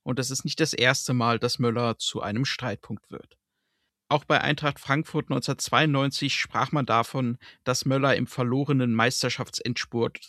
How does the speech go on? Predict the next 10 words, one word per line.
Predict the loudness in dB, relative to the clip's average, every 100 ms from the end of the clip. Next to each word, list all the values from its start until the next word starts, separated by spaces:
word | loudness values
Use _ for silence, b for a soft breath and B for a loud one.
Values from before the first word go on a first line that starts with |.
| _
zu | -2 0 0
oft | -2 -2
untertauchte, | 0 0 0 0 -4 -2 -2 -4 B B
vor | -6 0 4
allem | 4 4 2
beim | 2 0
entscheidenden | 0 -2 -2 -2 -2 -4
Spiel | -4 -4 -2
in | 0 0
Rostock. | 0 -2 -4 -10 -14